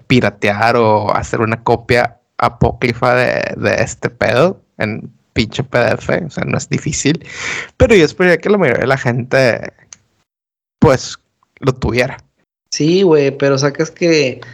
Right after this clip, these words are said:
Speaker 2: o sea, ¿cómo falsificarías tu certificado de vacun-, de, de vacunación, güey? Si al final de cuentas va a un Q R, a un vínculo de una página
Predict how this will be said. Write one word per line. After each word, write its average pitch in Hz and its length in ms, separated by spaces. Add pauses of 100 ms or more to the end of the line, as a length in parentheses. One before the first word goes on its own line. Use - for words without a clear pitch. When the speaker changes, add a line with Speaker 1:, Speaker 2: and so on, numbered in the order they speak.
(200)
Speaker 2:
o - 40
sea, - 400 (600)
¿cómo 214 1200 (340)
falsificarías 170 1080
tu 190 160
certificado 151 600
de 170 120
vacun-, 151 340
de, 135 320
de 131 120
vacunación, 131 600
güey? 131 280 (680)
Si 160 140
al 156 80
final 156 220
de 165 60
cuentas 175 380
va 160 180
a 160 220
un 151 160
Q 160 220
R, 151 440
a 143 80
un 143 180
vínculo 147 520
de 143 80
una 139 160
página 143 520